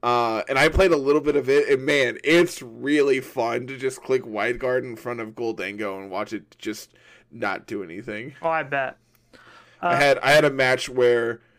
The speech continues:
Speaker 1: uh, they had Indeedee plus Gholdengo, and Indeedee went for Dazzling Gleam, and, like, you know, of course, Make It Rain. I'm just like, "Man, you are so dead." Like,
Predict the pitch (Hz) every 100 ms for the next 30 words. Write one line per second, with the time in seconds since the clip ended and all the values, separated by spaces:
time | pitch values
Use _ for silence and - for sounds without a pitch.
0 | _ _ _ 117 113 107 - 123 120 123
1 | 120 117 117 110 113 - _ _ _ _
2 | _ _ _ _ _ _ - 147 151 120
3 | 123 131 143 143 135 - 127 127 107 110
4 | 120 135 147 147 _ _ _ _ _ 139
5 | 147 131 110 131 143 143 135 127 120 110
6 | 107 110 123 143 131 147 151 165 - _
7 | _ _ _ _ _ 131 143 147 131 127
8 | - 139 131 127 139 131 127 117 117 117
9 | 135 139 131 117 117 110 - _ _ _
10 | _ _ _ 143 139 135 156 156 131 -
11 | - - - 156 135 120 110 - 95 95
12 | 95 - 127 127 123